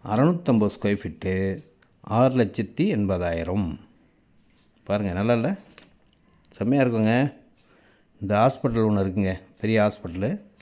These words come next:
இந்த ஹாஸ்பிட்டலுக்கு பக்கத்துலேயே இருக்கும். நலீம் ஹாஸ்பிட்டல்னு இருக்கும். எலீம் ஹாஸ்பிட்டலுக்கு பக்கத்துலேயே. என்ட்ரன்ஸ் பார்த்தீங்கன்னா, பெரிய பெரிய பங்களா வீடுங்களா இருக்கும். அந்த வீடுகள் பக்கத்துல தான், இந்த இடத்துல இந்த மாதிரி வீடுகள்லாம் இருக்கும்.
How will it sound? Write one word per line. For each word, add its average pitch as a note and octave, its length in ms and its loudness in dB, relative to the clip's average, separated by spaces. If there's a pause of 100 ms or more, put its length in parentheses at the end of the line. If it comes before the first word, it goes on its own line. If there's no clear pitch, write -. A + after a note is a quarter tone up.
(500)
இந்த - 60 -8
ஹாஸ்பிட்டலுக்கு B2+ 640 2
பக்கத்துலேயே A#2 360 0
இருக்கும். G2+ 360 -2 (1040)
நலீம் A2+ 300 2
ஹாஸ்பிட்டல்னு G#2 460 -2
இருக்கும். G#2+ 480 -6 (1300)
எலீம் A#2 400 2
ஹாஸ்பிட்டலுக்கு G2+ 800 -4
பக்கத்துலேயே. F#2+ 640 -4 (720)
என்ட்ரன்ஸ் C3 400 0
பார்த்தீங்கன்னா, C3 340 2
பெரிய C3+ 60 -2
பெரிய A#2 280 0
பங்களா B2 320 4
வீடுங்களா C3+ 300 4
இருக்கும். A#2+ 260 -2 (960)
அந்த G#2 200 -4
வீடுகள் A2+ 400 0
பக்கத்துல G#2+ 280 -2
தான், A#2+ 100 2
இந்த B2+ 240 2
இடத்துல B2+ 180 -2
இந்த D3 200 4
மாதிரி A2+ 260 2
வீடுகள்லாம் G#2 300 0
இருக்கும். G#2 360 -8